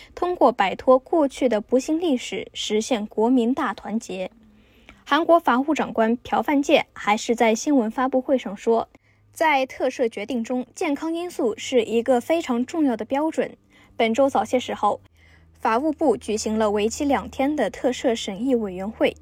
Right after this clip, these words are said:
讨论了特赦朴槿惠的问题。据韩国媒体报道，朴槿惠的健康状况恶化，除了肩膀和腰椎疾病等痼疾以外，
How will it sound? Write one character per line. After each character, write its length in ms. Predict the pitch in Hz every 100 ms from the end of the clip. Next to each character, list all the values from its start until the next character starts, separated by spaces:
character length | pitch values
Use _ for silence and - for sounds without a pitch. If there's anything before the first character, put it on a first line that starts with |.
| -
讨 220 | - 208
论 180 | 214 220
了 140 | 208 190
特 260 | - 262
赦 220 | 233 240
朴 260 | - - 233
槿 160 | - 190
惠 200 | - 240
的 80 |
问 200 | 220 214
题。 280 | 202 170 160 _ - - - - -
据 140 | - 311
韩 220 | 269 302
国 100 | 285
媒 160 | 262 302
体 120 | 226
报 160 | 202
道， 180 | - - - -
朴 160 | 311
槿 120 | 330 247
惠 160 | 320
的 120 | 233
健 180 | 233 277
康 160 | 254 285
状 160 | 277
况 180 | 240 240
恶 160 | 262 277
化， 300 | - 247 - - -
除 200 | - 320
了 120 | 277
肩 240 | - 330
膀 200 | 320 214
和 180 | 220 220
腰 180 | 220 269
椎 160 | 285 302
疾 160 | -
病 240 | 240 269 220
等 240 | 214 202
痼 180 | - 277
疾 160 | - 240
以 160 | 226 -
外， 220 | 233